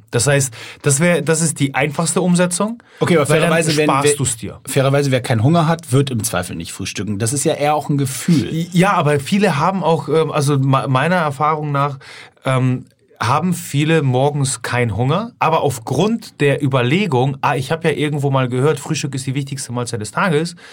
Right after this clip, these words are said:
Speaker 1: frühstücken sie
Speaker 2: Okay,
Speaker 1: trotzdem.
Speaker 2: okay, das ist ein Argument. Das heißt, wir nehmen das schon mal aus dem,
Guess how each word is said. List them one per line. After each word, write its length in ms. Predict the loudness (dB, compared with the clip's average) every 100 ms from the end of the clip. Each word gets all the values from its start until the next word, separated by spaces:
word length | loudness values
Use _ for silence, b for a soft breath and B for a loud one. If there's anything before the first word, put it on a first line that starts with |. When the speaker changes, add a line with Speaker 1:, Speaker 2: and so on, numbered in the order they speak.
| B B
Speaker 1:
frühstücken 560 | 0 2 2 0 -2 -2
sie 160 | -2
Speaker 2:
Okay, 220 | 0 2 2
Speaker 1:
trotzdem. 220 | 0 -6 -6
Speaker 2:
okay, 220 | 0 2
das 160 | 2
ist 60 | 0
ein 60 | 0
Argument. 340 | 2 2 2
Das 140 | 0 -2
heißt, 160 | 0
wir 80 | 0
nehmen 260 | 0 2 2
das 180 | 0
schon 160 | 0 0
mal 180 | 0 0
aus 220 | -2 -2
dem, 200 | 0 -2